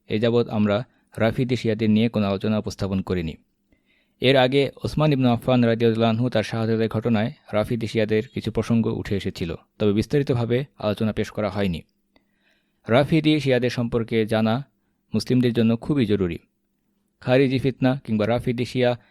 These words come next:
কিংবা আমাদের দেশের যে সকল স্থানে বা ভারতীয় উপমহাদেশে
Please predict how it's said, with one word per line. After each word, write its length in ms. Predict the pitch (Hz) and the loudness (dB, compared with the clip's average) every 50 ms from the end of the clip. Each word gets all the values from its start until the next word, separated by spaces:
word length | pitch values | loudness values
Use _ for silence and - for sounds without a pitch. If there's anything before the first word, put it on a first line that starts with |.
| _ _ _ _ | _ _ _ _
কিংবা 240 | - 120 110 110 107 | -2 0 2 2 2
আমাদের 260 | 107 113 117 120 117 | 2 2 0 0 0
দেশের 280 | 113 110 - 117 113 110 | 0 -2 -2 -2 -2 -2
যে 80 | 113 | -2
সকল 280 | 107 113 107 - 110 110 | -4 -2 -2 -2 -2 -2
স্থানে 400 | - - - - 120 113 113 110 | -4 -4 -4 -2 0 2 2 2
বা 100 | 113 107 | 0 0
ভারতীয় 360 | 110 107 110 117 113 - 110 | 0 0 0 0 0 -2 -2
উপমহাদেশে 600 | 113 123 113 117 113 113 110 110 101 110 107 | -2 0 0 2 2 2 0 0 -2 -2 -4